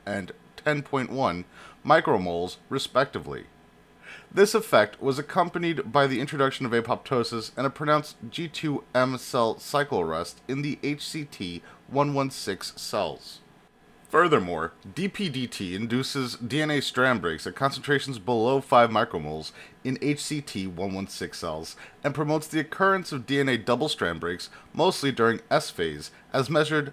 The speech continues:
by gamma H two A X E D U double staining. Finally, D P D T forms covalent complexes with D N A topoisomerase one, as observed by the tardis assay,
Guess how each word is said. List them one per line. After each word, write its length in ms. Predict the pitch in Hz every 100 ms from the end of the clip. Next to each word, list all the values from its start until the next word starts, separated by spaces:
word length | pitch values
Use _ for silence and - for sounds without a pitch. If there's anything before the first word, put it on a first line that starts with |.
| -
by 340 | 104 123 113 110
gamma 500 | 104 139 143 151 -
H 280 | 139 151 -
two 300 | - 139 127 -
A 180 | 135 92
X 320 | 95 - - - - -
E 160 | - 160
D 100 | 151
U 360 | 143 117 110
double 320 | 107 123 104 104
staining. 560 | - 95 82 73 - - - - - - - _ - - - - -
Finally, 560 | 160 190 139 76 71 73 80
D 140 | 190
P 220 | - 196
D 180 | 151 127
T 400 | 127 - 95 90 -
forms 440 | - 139 139 139 -
covalent 480 | 139 131 165 170
complexes 720 | - 127 113 95 80 - 67 82
with 220 | 98 87
D 120 | 147
N 100 | 151
A 200 | 139 131 - - - -
topoisomerase 960 | 131 - 147 127 98 85 80 80 - -
one, 420 | 101 113 104 69 - - -
as 180 | 120 110
observed 540 | 123 113 170 165 143 120
by 140 | 143
the 180 | 143 139 -
tardis 380 | - 151 147 139
assay, 460 | 113 - 78 67